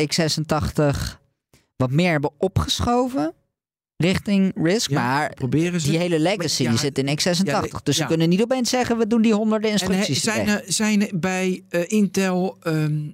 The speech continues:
Speaker 2: initiatieven, ah, projecten dat ze wel, die x zesentachtig, oké, dat hebben we gehad, legacy, mooi. Wij moeten ook,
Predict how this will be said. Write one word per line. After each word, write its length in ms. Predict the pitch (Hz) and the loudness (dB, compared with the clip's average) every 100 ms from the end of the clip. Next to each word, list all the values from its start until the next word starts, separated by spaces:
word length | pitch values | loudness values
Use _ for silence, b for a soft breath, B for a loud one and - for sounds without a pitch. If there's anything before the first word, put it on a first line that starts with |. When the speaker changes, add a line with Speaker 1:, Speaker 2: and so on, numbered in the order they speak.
| - _ | -16 _
Speaker 2:
initiatieven, 880 | 170 170 170 - 202 175 185 180 - | 0 2 0 0 0 2 2 0 0
ah, 200 | 170 175 160 | -2 -2 -4
projecten 380 | 170 180 165 170 | 0 2 2 0
dat 160 | 170 - | -2 0
ze 80 | 160 | 0
wel, 140 | 180 | 0
die 240 | 175 160 170 | -2 -4 -2
x 80 | |
zesentachtig, 540 | - 151 - 180 - 135 | 0 0 0 -4 -2 -4
oké, 160 | 123 | -2
dat 140 | 110 151 | 0 0
hebben 200 | 139 123 | 0 0
we 60 | |
gehad, 220 | 120 185 170 | 0 -2 0
legacy, 400 | 151 123 - 123 | 0 0 0 4
mooi. 340 | 139 160 208 | 4 2 0
Wij 140 | 185 | 0
moeten 280 | 180 185 - - | 0 0 0 0
ook, 400 | 214 233 - | 2 2 -2